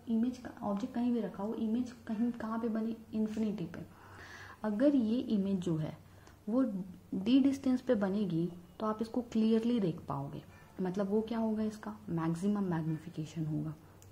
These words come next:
ठीक है? अगर ये image infinity पे जाके बनेगी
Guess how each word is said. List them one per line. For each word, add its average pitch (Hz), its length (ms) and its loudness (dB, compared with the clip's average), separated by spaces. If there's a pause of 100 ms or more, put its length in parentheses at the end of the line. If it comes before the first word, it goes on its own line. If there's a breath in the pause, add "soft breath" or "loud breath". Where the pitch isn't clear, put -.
ठीक 269 180 0
है? 175 120 -2 (480 loud breath)
अगर 214 300 2
ये 233 220 4
image 180 460 2 (100)
infinity 262 600 6
पे 233 160 2
जाके 165 320 0
बनेगी 160 480 0